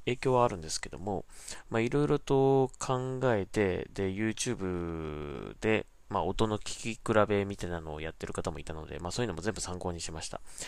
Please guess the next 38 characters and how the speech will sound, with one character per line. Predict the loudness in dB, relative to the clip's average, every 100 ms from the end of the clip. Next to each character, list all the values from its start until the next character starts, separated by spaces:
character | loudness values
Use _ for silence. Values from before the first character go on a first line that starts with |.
| -10 -10 -12 -4
で、 | 4 6 8 6 6 4 4 2 -2 -6 -18 -16 -14 -2
ま | 0
あ |
こ | 4
の | 4 4 2
ウ | 4
ェ | 6
ー |
ブ | 6
ス | 4
リ | 2
ー |
が | 0
一 | -2 -2
番 | 0 0
い | -4
い |
か | -6
な | -6 -6 -6
と | -6
い | -6
う | -6 -8 -10
感 | -6 -6
じ | -6
が | -6
し | -6
た |
の | -6 0
で、 | 4 4 2
こ | -2
れ | -2
を | -4 -8 -12 -18 -18
購 | -2 -2 -2
入 | -4 -6
し | -6
ま | -4
し | -6
た。 | -8